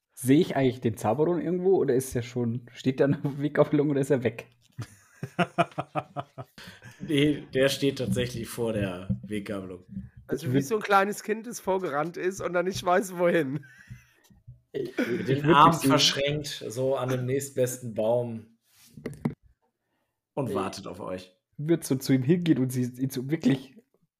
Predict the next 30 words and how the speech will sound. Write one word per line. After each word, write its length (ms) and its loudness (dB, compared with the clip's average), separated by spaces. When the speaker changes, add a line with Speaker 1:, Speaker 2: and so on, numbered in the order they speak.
Speaker 1:
bisschen 320 0
frech 320 2
mit 160 0
dem 100 2
Ellbogen 560 -2
so 220 0
anstupsen 420 0
und 60 -4
so, 160 2
"Na, 440 2
Schneuzen? 800 0
Wie 100 -6
steht 200 -2
dir?" 160 4
Speaker 2:
Zaberon 580 2
guckt, 640 -6
guckt 280 -10
sich 220 -10
die 120 -10
Stelle 360 0
an, 200 -4
wo, 280 -2
wo 100 -4
er 160 -4
angestupst 680 -8
wird. 400 -6
Guckt 420 -6
den 120 -12
Cem 420 0
an, 400 -14